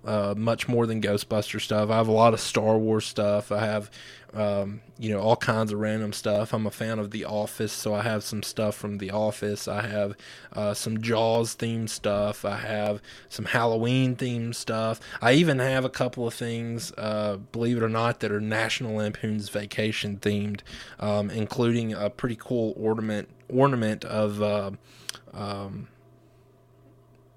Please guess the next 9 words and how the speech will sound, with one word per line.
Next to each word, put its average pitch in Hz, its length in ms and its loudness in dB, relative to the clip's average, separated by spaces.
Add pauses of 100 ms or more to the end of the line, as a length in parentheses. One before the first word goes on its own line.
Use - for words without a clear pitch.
(320)
well, 110 140 -2
I'm 107 160 0
blanking. 107 460 -2 (340)
The, 113 260 4
the 107 140 -2
Wally 120 320 6
World, 104 400 0
Marty 131 300 6
Moose, 120 540 0